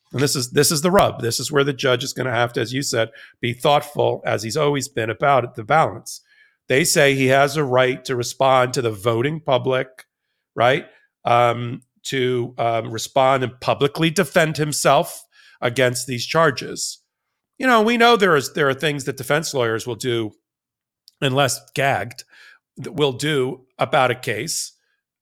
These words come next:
uh, and talk and, and try to get away with as much as they can to defend in the public arena before they get into a jury, uh, unless the judge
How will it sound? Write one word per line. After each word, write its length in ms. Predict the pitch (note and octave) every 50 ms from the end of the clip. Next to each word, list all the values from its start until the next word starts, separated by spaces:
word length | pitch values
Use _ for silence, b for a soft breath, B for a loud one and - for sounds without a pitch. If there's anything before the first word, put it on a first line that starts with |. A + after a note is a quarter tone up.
| _ _ -
uh, 160 | C3+ C3 C#3 -
and 180 | - C3 B2 B2+
talk 380 | - C#3+ C#3 B2+ - - - -
and, 220 | C3+ A#2+ G#2+ - _
and 160 | - C3+ B2+ A#2+
try 180 | - C#3+ C3
to 60 | C3+
get 160 | C3+ C#3 C3+ C#3
away 200 | C3 C3+ C3 B2+
with 120 | B2 A2+
as 120 | G#2+ A2 G#2+
much 220 | A#2 B2 B2 -
as 120 | - C3+ C#3+
they 120 | E3+ E3
can 540 | - - D#3 D3 C3+ B2 A#2 A#2+ A#2+ C#3+ C3+ B B B B B B
to 80 | -
defend 480 | B2+ C#3 B2 - - D3+ C3+ B2+ C3 C3+
in 60 | C3 C3
the 60 | C3
public 540 | - - C3 B2 B2+ B2+ A#2+ B2+ - _ _ _
arena 540 | - - A#2 D#3+ F3+ D3 A2+ G#2 C3 F#3 - _ b b b b b
before 640 | - C3 A#2 - D#3 D3 C#3 C3+ C3 B2 - - _ _
they 120 | - B2+ B2
get 180 | A#2 C3 B2+
into 340 | B2 B2 A#2 A#2 - C3 A#2
a 60 | A2
jury, 520 | G#2 - C#3 D3 B2+ G2+ G#2+ - - - - b b b b b b -
uh, 140 | C3 B2+ -
unless 320 | C3+ A#2+ A#2 A2+ G#2+ - -
the 80 | C3
judge 480 | A2+ - A2+ G#2+ G#2+ G#2+ - - -